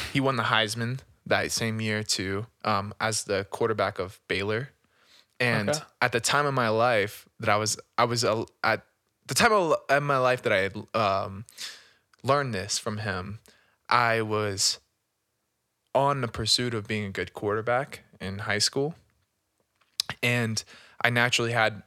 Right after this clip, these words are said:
Speaker 2: a lot of quarterback role models that I was looking to, to learn from, et cetera. In his Heisman, like, hype video and B T S more or less for who is R G three, um, who is this kid?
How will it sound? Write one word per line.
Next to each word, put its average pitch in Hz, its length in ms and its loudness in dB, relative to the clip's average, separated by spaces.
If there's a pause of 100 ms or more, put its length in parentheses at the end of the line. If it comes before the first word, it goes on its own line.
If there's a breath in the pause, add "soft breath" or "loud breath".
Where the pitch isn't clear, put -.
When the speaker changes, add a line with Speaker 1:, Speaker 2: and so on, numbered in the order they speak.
Speaker 2:
a 113 60 0
lot 113 180 2
of 110 140 -8
quarterback 107 640 0
role 101 180 0
models 120 440 -2
that 98 100 -2
I 90 80 2
was - 160 -6
looking 110 300 -4
to, 101 300 -4
to - 220 -6
learn 107 260 -4
from, 107 380 -2
et 98 100 -10
cetera. 113 440 0 (580 loud breath)
In 135 180 0
his 127 220 0
Heisman, 113 640 0 (500)
like, - 280 -8
hype - 440 0
video 127 540 -2
and 95 260 -6 (200)
B 127 140 -4
T 120 280 0
S 120 240 2
more 131 200 -2
or 131 40 -2
less 131 320 0
for 101 300 2
who 123 440 -2
is 117 220 0
R 104 180 2
G 110 160 -4
three, 117 460 -4 (480 loud breath)
um, 95 360 -2 (140)
who 135 160 0
is 123 160 0
this 110 160 2
kid? 120 440 -2